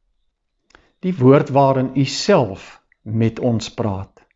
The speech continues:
En waar ons nou met die geopende woord voor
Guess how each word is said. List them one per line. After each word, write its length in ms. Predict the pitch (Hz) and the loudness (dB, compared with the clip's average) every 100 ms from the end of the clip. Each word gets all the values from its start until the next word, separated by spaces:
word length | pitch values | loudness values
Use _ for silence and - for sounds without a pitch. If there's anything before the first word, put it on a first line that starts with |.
| _ _ _ _ _ _ _ _ _ _ _ _ _ _ _ _ _ _ _ _ _ _ _ | _ _ _ _ _ _ _ _ _ _ _ _ _ _ _ _ _ _ _ _ _ _ _
En 80 | 147 | -6
waar 240 | 131 143 170 | 2 4 4
ons 160 | 147 | 2
nou 160 | 143 135 | 4 6
met 160 | 135 | 4
die 80 | 120 | 2
geopende 600 | - 143 165 156 160 127 107 | 0 2 2 4 2 2 2
woord 320 | 117 120 - | 2 2 0
voor 320 | - 175 185 | 0 4 4